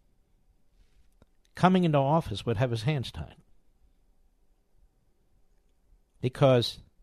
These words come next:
an indictment is an allegation. That's all it is.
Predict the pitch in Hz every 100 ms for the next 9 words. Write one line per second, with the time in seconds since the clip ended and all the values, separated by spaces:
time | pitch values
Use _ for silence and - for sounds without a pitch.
0 | - 123 123 156 160 135 117 127 110 117
1 | 117 107 104 110 - - - - _ -
2 | 139 156 175 - -